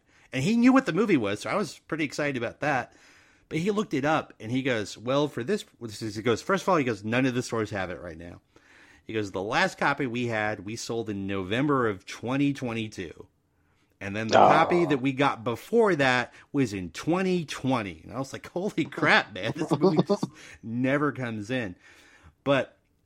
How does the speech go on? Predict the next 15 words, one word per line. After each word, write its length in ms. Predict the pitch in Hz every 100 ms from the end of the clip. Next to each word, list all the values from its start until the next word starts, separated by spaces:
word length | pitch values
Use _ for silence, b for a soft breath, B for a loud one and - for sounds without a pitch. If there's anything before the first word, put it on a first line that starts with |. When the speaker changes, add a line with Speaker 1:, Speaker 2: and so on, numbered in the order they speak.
| -
Speaker 1:
and 100 | 147
I'm 160 | 151 160
not 220 | 185 196
gonna 160 | 185 170
ask 400 | 123 135 - 127
you 140 | 120
to, 280 | - 120 104
to 220 | - 117
pick 400 | - 120 117 -
your 260 | 104 113 110
favorite 720 | - - 123 120 113 101 98
guest 380 | 101 85 -
for 180 | - 113
this 500 | 92 87 101 90 -
year, 400 | 95 92 80 80